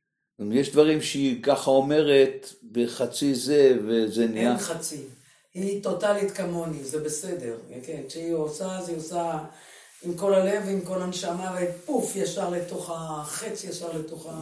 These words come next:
Speaker 1: ולא קורה
Speaker 2: הכפתור.
Speaker 1: ש-, ולא קורה שהיא עושה משהו, ואת אומרת, "היא בעצם התכוונה לזה וזה", ו-, ו-,
Speaker 2: לא, לא. זה
Speaker 1: לא.
Speaker 2: ישירות.
Speaker 1: כן.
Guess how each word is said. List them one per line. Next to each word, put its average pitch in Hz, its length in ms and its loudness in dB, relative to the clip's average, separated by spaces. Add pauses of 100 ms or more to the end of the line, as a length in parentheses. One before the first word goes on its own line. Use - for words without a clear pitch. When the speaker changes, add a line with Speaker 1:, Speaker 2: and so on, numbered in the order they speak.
Speaker 1:
ולא 143 360 10
קורה 180 280 6
Speaker 2:
הכפתור. 175 140 2
Speaker 1:
ש-, 147 60 -2 (140)
ולא 139 320 10
קורה 180 240 6
שהיא 151 220 4
עושה 156 260 6
משהו, 147 360 4
ואת 135 220 8
אומרת, 139 400 4
"היא 165 220 -2
בעצם 139 340 2
התכוונה 135 480 0
לזה 127 400 4
וזה", 151 680 4
ו-, 123 280 4 (120)
ו-, 120 400 4
Speaker 2:
לא, 175 180 0
לא. - 80 -4 (480)
זה - 140 -6
Speaker 1:
לא. 151 160 10
Speaker 2:
ישירות. 156 400 -2 (100)
Speaker 1:
כן. 139 300 6